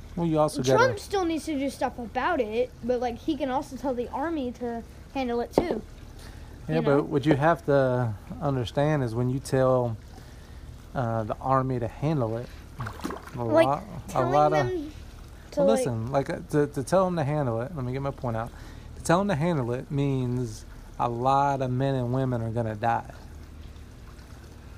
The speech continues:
Speaker 1: Over what?
Speaker 2: Over our country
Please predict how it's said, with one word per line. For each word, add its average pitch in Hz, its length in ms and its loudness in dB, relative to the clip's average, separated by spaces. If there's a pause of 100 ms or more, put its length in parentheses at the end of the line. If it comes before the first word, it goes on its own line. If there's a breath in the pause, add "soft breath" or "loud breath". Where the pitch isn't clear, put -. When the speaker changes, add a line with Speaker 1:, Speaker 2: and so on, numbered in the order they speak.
(140)
Speaker 1:
Over 113 180 0
what? 135 300 -4 (1300)
Speaker 2:
Over 320 500 2
our 311 200 4
country 294 840 -2